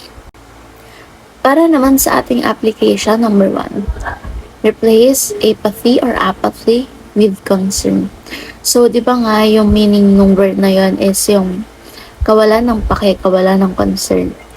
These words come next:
So, sabi rito sa application number one natin is i-replace natin siya with concern. Magkaroon tayo ng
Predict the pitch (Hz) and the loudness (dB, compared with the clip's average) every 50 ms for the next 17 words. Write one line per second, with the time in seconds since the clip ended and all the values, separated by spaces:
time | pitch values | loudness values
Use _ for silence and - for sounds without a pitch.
0 | - - - - - - - - 226 226 - 294 - 247 277 269 262 240 240 247 | -20 -20 -20 -20 -16 -8 -2 -2 0 0 0 -2 0 2 2 2 2 2 2 0
1 | 240 - - 233 - - 233 - 214 202 214 208 - 220 208 202 196 196 196 196 | -4 -4 -6 -6 -4 -4 -2 0 0 0 0 0 -2 -2 0 0 2 2 2 2
2 | 196 202 196 196 190 185 185 - - - 208 208 - - - 208 196 - - - | 2 0 0 0 -2 -2 -4 -4 -4 -4 -4 -4 -4 -2 -4 -4 -4 -6 -4 -2
3 | - 214 220 208 - - 214 220 240 240 - 247 214 214 208 - 208 202 196 196 | 0 0 0 0 0 0 0 2 2 0 -2 -4 -4 -2 -2 0 0 0 0 -2
4 | - 208 190 190 190 202 196 196 202 - 208 208 202 202 196 - - 202 190 185 | -2 -2 0 0 2 0 0 -2 -2 -2 -2 -2 -2 -4 -4 -2 -2 0 0 -2
5 | 180 180 - - - - - - - - - - - - - 226 196 254 254 254 | -2 -6 -10 -12 -18 -20 -20 -20 -20 -20 -20 -20 -8 -6 -4 -4 -2 -2 -2 0
6 | 269 277 277 277 269 233 240 233 226 226 226 226 | 0 2 2 2 2 2 0 0 0 0 -2 -2